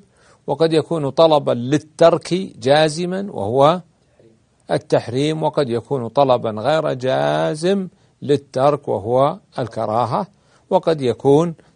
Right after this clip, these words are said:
تخييرا وهو، آه، الإباحة، وقد يكون وضعا أي ربطا وجعلا لل-، آه، ربط شيء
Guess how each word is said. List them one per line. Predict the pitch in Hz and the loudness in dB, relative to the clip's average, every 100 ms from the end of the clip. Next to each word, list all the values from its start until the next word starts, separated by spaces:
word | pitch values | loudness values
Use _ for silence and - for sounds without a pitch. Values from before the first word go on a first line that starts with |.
| _ | _
تخييرا | 135 - - 131 131 117 127 135 | -4 -4 -6 -4 -2 0 0 -2
وهو، | 107 104 104 110 117 127 - _ _ | -4 -4 -2 0 0 0 -8 _ _
آه، | 117 110 - | -8 -6 -2
الإباحة، | 131 147 127 113 120 107 160 170 - _ _ _ - | -2 -2 -4 0 2 2 -2 -4 -6 _ _ _ -8
وقد | 131 160 147 | -2 -2 -2
يكون | 110 147 131 | -2 -2 -4
وضعا | 113 120 95 92 101 131 113 - _ _ _ - | 2 4 4 -2 0 0 -2 -8 _ _ _ -2
أي | 143 170 196 208 - _ _ _ | 0 2 2 -2 -8 _ _ _
ربطا | 139 143 175 147 - 107 98 131 | 0 4 4 2 -6 -6 -6 -8
وجعلا | 120 117 139 185 170 110 101 | -6 -2 -2 0 -2 0 -2
لل-، | 90 110 139 151 - _ _ _ 117 117 - 107 _ _ _ - | -4 -2 -2 -2 -8 _ _ _ -8 -6 -8 -12 _ _ _ -8
آه، | 110 110 107 104 - - - - 107 | -6 -6 -6 -6 -8 -8 -8 -8 -8
ربط | 117 160 135 - | 4 4 4 -6
شيء | - 147 175 208 | 0 2 2 0